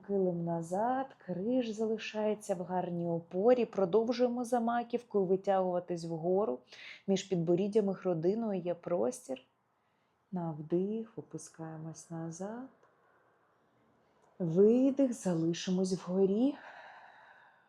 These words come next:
І тепер робимо вдих.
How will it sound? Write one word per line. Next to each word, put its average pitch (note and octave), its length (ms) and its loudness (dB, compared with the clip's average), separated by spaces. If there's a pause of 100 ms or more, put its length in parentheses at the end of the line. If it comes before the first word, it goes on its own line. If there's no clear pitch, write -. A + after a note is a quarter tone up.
(1300)
І G3 40 -10
тепер F3+ 280 2
робимо E3 400 2
вдих. F#3 680 2